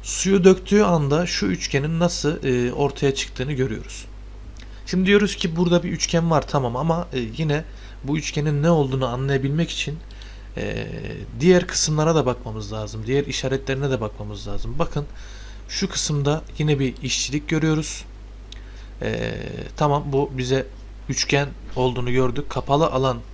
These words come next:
durumundan şüphelendik ama şu kısma baktığımız zaman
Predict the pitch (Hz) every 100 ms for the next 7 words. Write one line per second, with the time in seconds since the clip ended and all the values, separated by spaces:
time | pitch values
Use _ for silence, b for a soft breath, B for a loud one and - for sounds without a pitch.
0 | 120 127 127 123 127 - 147 135 127 135
1 | - 165 151 - 196 175 - 139 123 139
2 | - 160 170 165 139 135